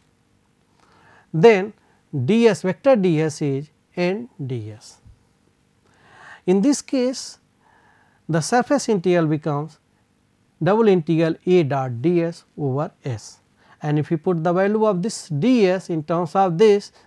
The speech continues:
then the surface integral is A dot n d s over the S, and this is called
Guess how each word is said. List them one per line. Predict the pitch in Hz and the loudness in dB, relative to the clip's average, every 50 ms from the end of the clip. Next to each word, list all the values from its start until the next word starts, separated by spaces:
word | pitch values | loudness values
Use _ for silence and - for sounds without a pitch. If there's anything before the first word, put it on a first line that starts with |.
| _ | _
then | - 165 160 160 | -6 -2 -2 0
the | 151 151 | -2 -2
surface | - 226 233 - - 220 - - | -2 -2 -2 -2 -2 -6 -4 -4
integral | 175 156 147 156 156 156 151 147 | -6 -4 -2 -2 -2 0 0 0
is | 147 147 151 - - | -2 -2 -4 -6 -4
A | - 196 202 202 180 | 0 2 4 4 4
dot | 151 160 151 147 135 - | 4 2 0 0 0 -2
n | 160 147 143 139 | -2 -2 -2 0
d | 139 147 143 139 | 0 0 0 -2
s | 135 127 - - | -4 -6 -10 -12
over | 175 151 127 131 135 131 | -8 -8 -6 -6 -6 -6
the | 120 120 156 190 220 | -6 -8 -8 -8 -4
S, | 180 185 196 208 190 - - - - - - | -2 -2 -2 -2 -4 -10 -20 -20 -20 -10 -6
and | 160 156 170 180 | -4 -2 0 -2
this | 214 - | -2 -4
is | - 240 196 180 | -4 -6 -6 -4
called | - 180 156 143 143 147 170 | -2 0 0 2 0 -2 -6